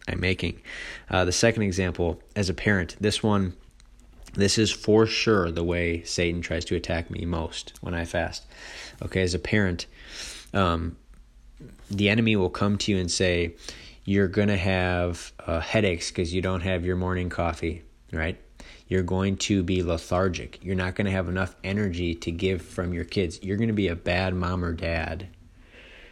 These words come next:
because you're fasting. Do not let that tactic of the enemy work on you.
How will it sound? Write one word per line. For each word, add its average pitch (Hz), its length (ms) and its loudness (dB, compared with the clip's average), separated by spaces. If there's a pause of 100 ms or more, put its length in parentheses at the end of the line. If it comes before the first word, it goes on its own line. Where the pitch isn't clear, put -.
(100)
because 90 400 0
you're 82 120 2
fasting. - 640 -4 (3750)
Do 131 240 6
not 110 360 2
let 92 420 0 (580)
that 92 320 0
tactic - 680 -4
of 85 200 -4
the 87 140 0
enemy 80 460 -4 (100)
work 85 380 -4
on 80 240 -2
you. 78 240 -6